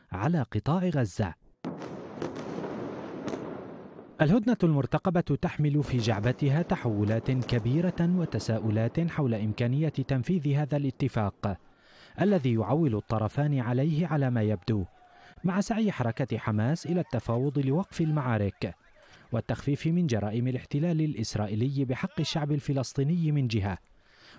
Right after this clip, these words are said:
وحاجة تل أبيب لإعادة الأسرى والرهائن، الملف الذي يلقي بثقله على حكومة نتنياهو.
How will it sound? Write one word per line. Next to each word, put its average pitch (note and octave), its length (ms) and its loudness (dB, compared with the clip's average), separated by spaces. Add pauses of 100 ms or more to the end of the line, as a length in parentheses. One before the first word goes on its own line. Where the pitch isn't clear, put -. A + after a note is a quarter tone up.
وحاجة F#3+ 320 0
تل A#2+ 380 -2
أبيب B2 300 0 (100)
لإعادة B2 460 0
الأسرى D3+ 440 -2
والرهائن، B2 800 0 (560)
الملف F#3 440 2
الذي G#2 400 2
يلقي F3 400 0
بثقله C3+ 720 -2
على A#2+ 240 -2
حكومة F#3 520 -2
نتنياهو. G#2 800 2